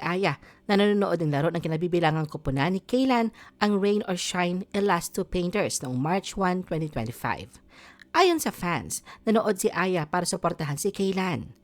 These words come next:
Samantala, bago ang basketball game, ay naispata naman si Kaylan na nanood sa sold-out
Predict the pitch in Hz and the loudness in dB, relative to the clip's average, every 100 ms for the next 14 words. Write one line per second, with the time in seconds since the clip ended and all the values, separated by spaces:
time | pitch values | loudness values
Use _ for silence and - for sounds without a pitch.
0 | - - 262 254 240 220 220 214 - - | -10 2 6 8 6 6 6 4 2 -2
1 | - 220 247 240 208 175 185 - 202 160 | 4 10 10 10 4 4 2 2 -2 0
2 | 156 147 170 226 147 - - - 226 220 | -2 0 0 0 -2 -6 -20 -2 2 2
3 | 220 - 208 202 190 165 151 135 - 285 | 2 -2 -2 2 2 0 -2 -4 0 2
4 | 269 240 240 - - - 240 240 220 208 | 4 4 2 -6 -8 2 6 6 4 4
5 | 220 196 - 208 190 - 180 - | 2 0 2 2 0 0 0 -2